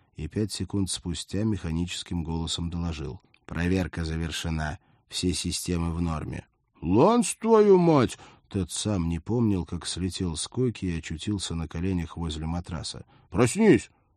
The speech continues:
Нормально проснись! Посмотри на меня!» Встряхнутый за плечи киборг покорно сел и уставился на Теда. Зрачки медленно сужались, лицо становилось все более человеческим и сонным.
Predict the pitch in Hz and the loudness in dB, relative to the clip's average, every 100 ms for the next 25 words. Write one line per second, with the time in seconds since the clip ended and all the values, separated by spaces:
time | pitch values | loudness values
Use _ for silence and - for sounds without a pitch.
0 | - 104 139 170 180 147 131 113 135 127 | -2 4 6 8 10 8 8 6 6 6
1 | 104 - 98 160 208 254 196 165 131 95 | 4 2 -2 2 4 8 10 10 8 6
2 | - _ _ _ _ _ - - 90 90 | -2 _ _ _ _ _ -18 -8 -6 -4
3 | 87 113 98 92 87 - 90 98 85 - | -2 -2 0 -2 -2 -4 -2 -2 -4 -6
4 | 113 110 95 - - - - - 87 - | -2 0 -2 -4 -18 -20 -20 -8 -6 0
5 | 101 87 80 - - 123 117 92 80 - | 0 0 -2 -4 -4 0 0 0 -2 -4
6 | 92 82 78 - 82 90 - 67 57 65 | -2 -2 -4 -4 -4 -6 -6 -10 -12 -16
7 | _ _ _ _ _ - 73 92 110 - | _ _ _ _ _ -12 -4 -2 -2 0
8 | 165 123 113 107 92 - 78 78 90 131 | 2 2 2 0 0 -2 -6 -4 -4 -4
9 | 123 - _ - - 85 101 - 131 - | -6 -16 _ -20 -10 0 0 2 0 2
10 | 95 110 120 113 92 - 87 87 110 107 | 2 4 4 4 0 -4 -4 0 2 2
11 | 92 - 90 87 113 104 104 - 95 98 | 2 -2 0 0 0 -2 -6 -4 -2 -2
12 | - 101 80 62 60 | -4 -6 -6 -8 -10